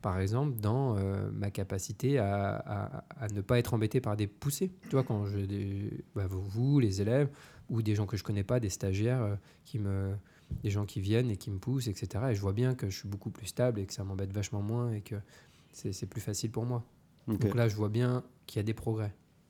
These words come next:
Speaker 2: Ouais, là, c'est la, l'aspect concret, quantifiable,
Speaker 1: C'est ça. Mm.
Speaker 2: sachant que la, enfin, comment dire, ces progrès n'ont un sens que parce que t'arrives à rester cool à l'intérieur.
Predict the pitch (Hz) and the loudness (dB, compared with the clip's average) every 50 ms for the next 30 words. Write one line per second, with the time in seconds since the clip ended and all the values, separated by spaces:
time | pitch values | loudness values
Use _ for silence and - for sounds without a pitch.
0 | _ - - - 110 107 101 98 95 - - 98 90 85 80 - - 92 87 87 | _ -6 2 6 6 8 8 6 4 4 2 2 2 2 0 -2 -2 -2 -2 -2
1 | - - - 104 95 - 104 98 92 - - 110 110 107 110 101 87 - - 92 | -2 2 2 2 4 4 2 2 2 4 6 6 6 6 4 -2 -2 -2 -4 -4
2 | 87 - - 127 123 143 117 107 98 - - - - - 113 104 - - - - | -4 0 2 4 6 6 6 6 4 2 -4 -14 -6 -4 -4 -4 -4 -8 -8 0
3 | - 107 98 95 - - 131 139 143 139 143 - 131 123 131 131 131 - - - | 2 2 2 2 4 4 6 6 6 4 2 4 4 6 6 6 2 0 -8 -18
4 | - _ - _ _ _ _ _ _ - - 98 95 90 85 85 85 82 - - | -20 _ -20 _ _ _ _ _ _ 0 2 4 4 4 2 0 -2 -4 -4 -4
5 | 90 82 78 - 90 85 87 90 90 85 - - - - - _ - - - - | -4 -4 -2 -2 -2 -2 0 -2 -2 -4 -6 -18 -20 -20 -20 _ -16 -12 4 6
6 | 110 107 - - - - 113 113 110 110 120 127 127 120 113 107 104 101 98 95 | 6 6 6 2 4 6 6 8 8 8 8 10 8 8 8 6 4 4 2 2
7 | 90 - - 131 135 135 - - - - - 139 131 - - 107 95 - - 104 | 0 2 2 4 4 4 2 -2 -10 2 4 4 4 4 2 -2 -2 0 -2 -2
8 | - 104 92 104 120 107 101 92 95 90 - - 92 - - - 113 110 101 95 | 0 0 0 0 0 2 2 0 0 -2 -2 -4 -6 -6 -2 0 2 2 2 2
9 | 90 85 80 107 101 98 101 98 92 - | 2 0 0 0 0 0 0 0 0 -4